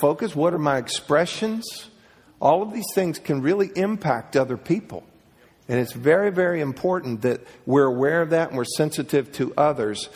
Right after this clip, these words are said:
so that actually we're encouraging and not discouraging people. If you ever feel or, or come to find out that you've discouraged somebody, that's a serious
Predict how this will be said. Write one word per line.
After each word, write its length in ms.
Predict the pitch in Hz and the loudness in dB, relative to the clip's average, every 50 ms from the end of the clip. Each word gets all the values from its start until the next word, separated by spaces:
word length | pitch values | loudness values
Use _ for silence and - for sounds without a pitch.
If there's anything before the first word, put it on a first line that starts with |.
| - - - - | -20 -20 -20 -8
so 140 | - - 127 | -4 -2 0
that 160 | 120 123 123 | 2 2 2
actually 380 | 139 143 143 - - - 139 120 | 2 2 0 -2 -2 -2 0 0
we're 240 | 113 123 120 - - | 2 0 -2 -2 -2
encouraging 760 | 156 156 160 160 151 - - 131 120 117 107 110 117 113 110 - - - - - | -2 0 0 0 0 0 0 0 0 0 0 -2 -4 -4 -4 -8 -12 -14 -6 -2
and 120 | 117 120 | -2 0
not 220 | 123 123 120 - 117 | 0 0 -2 0 0
discouraging 540 | 131 123 - - - 120 110 98 110 101 | -2 -2 0 -2 -2 -2 -2 -2 -4 -6
people. 260 | - - 104 90 98 98 | -4 -4 -4 -4 -4 -4
If 100 | - - | -4 -4
you 80 | 151 - | -4 0
ever 340 | - 180 196 208 226 220 208 - - - | 4 4 4 4 2 0 -2 -2 -2 -2
feel 320 | 185 180 185 185 180 175 165 | 0 2 4 4 2 4 2
or, 180 | 139 127 120 | 2 0 0
or 240 | - - 127 127 120 | -2 -2 -2 -2 -2
come 240 | - - - 151 156 | 0 0 0 0 2
to 80 | 147 139 | 0 0
find 340 | - - 147 143 143 139 | 0 0 0 0 2 2
out 180 | 139 139 135 117 | 2 2 2 0
that 160 | 120 110 - | -4 -6 -2
you've 320 | 123 127 131 117 110 107 104 | 0 0 0 -2 -4 -4 0
discouraged 640 | 127 143 147 - - - - 160 151 156 151 139 | 2 2 2 0 -4 -4 0 0 0 0 -2 -4
somebody, 340 | - - 160 151 156 160 165 | -2 -2 0 0 0 0 0
that's 240 | 151 165 180 - - | -2 -2 -4 -4 -4
a 60 | 160 - - | -6 -4 -2
serious 400 | - 175 190 220 202 151 120 | 0 0 2 2 2 0 -2